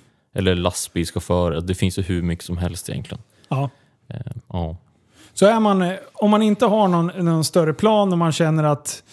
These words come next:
Speaker 2: eh, man är, man är sugen på lite utmaningar, lära
Speaker 1: Ja.
Speaker 2: känna sig själv och ett ganska spännande, spännande utbildning.
Speaker 1: Ja.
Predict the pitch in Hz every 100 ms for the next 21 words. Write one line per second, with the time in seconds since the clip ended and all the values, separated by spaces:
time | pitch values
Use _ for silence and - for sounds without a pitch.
0 | - - - - _ - 135 135 139 143
1 | 143 170 170 170 180 180 170 170 175 160
2 | 156 151 147 151 143 170 185 180 165 165
3 | 156 139 269 185 165 160 - 165 151 139
4 | 135 156 143 139 - 147 135 - 196 143
5 | 147 131 131 - 170 143 165 165 135 135
6 | 127 - _ - - - _ - - 180
7 | 180 170 156 151 208 165 131 123 - -
8 | 87